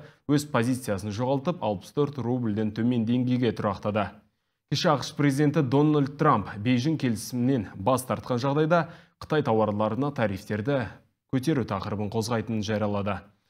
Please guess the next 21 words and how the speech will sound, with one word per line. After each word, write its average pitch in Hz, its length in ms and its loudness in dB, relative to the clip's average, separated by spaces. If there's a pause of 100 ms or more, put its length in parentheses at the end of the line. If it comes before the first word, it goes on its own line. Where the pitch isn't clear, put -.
(220)
Мұнайға 135 320 4
деген 110 240 0
бағаның 131 460 2
үшінші 139 420 -2
күн 107 160 0
қатарынан 131 640 0
бұлай 110 340 0
төмендеп 113 460 -2
кетуіне 147 400 0
ақш-тағы 123 580 -2
қорлардың 131 640 0
өсуі 135 380 2 (420)
және 110 240 0
Ресейдің 131 400 0
опек 139 320 2
елдері 110 280 2
ая-, 110 200 2
аясында 113 560 -2
өндіріс 117 480 -2
көлемін 113 400 -2
қысқартуға 139 540 0